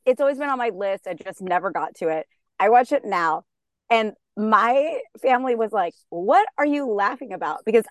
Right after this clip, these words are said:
I would get the giggles because I'd be like, "Oh my God, that's so relatable." <laughs> And it, it's, like, so over the top. It's, like, so relatable. My favorite thing about her apartment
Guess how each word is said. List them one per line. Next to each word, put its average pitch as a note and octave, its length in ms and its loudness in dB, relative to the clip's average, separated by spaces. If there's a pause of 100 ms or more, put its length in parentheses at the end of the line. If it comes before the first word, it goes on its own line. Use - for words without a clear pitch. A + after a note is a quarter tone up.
I G#3+ 160 6
would A#3+ 160 4
get A3+ 160 2
the G3+ 120 -2
giggles F3+ 680 0 (500)
because C4 180 6
I'd C#4 120 8
be B3 120 8
like, A3+ 240 0 (200)
"Oh A#3+ 80 2
my A#3 120 2
God, A#3 200 4
that's A3 180 -2
so C4 160 2
relatable." A3 640 0
<laughs> - 40 -20 (440)
And D4+ 140 -4
it, D4+ 80 -4 (420)
it's, - 160 -10
like, C#4 160 -4 (180)
so C4 160 0
over C4+ 220 -2
the A#3+ 100 -2
top. G#3+ 320 -4
It's, G3 100 -10
like, G#3+ 140 -4
so G3+ 160 -4
relatable. E3 400 -2 (380)
My G3+ 300 6
favorite D4 280 6
thing D4 140 0
about C#4 220 0
her C#4+ 120 -2
apartment C#4+ 400 -4